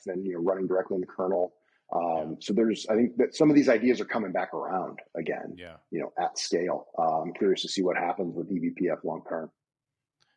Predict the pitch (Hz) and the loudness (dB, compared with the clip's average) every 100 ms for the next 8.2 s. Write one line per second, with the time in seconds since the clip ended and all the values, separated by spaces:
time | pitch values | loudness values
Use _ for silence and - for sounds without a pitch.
0 | - 123 117 113 120 120 - 107 95 107 | -8 -4 0 0 -2 -4 -4 -4 -4 -6
1 | 107 107 107 92 - 90 87 85 82 117 | -6 -6 -8 -10 -14 -12 -12 -14 -20 _
2 | _ _ _ _ - 90 87 87 90 87 | _ _ _ _ -20 -16 -14 -14 -14 -16
3 | 90 78 85 80 - - 82 - - 87 | -16 -16 -18 -18 -18 -18 -18 -20 -20 -20
4 | - 185 123 - 131 180 - 190 156 170 | -14 -14 -14 -16 0 2 4 4 6 6
5 | 220 - 127 156 196 139 123 156 160 135 | 4 2 4 4 4 0 2 2 2 0
6 | 120 113 127 - - 127 180 214 - 196 | 0 -2 -6 -6 -4 -2 0 0 0 0
7 | 202 139 127 135 127 - 131 131 135 127 | 0 2 2 4 2 2 0 0 -2 0
8 | 113 | 0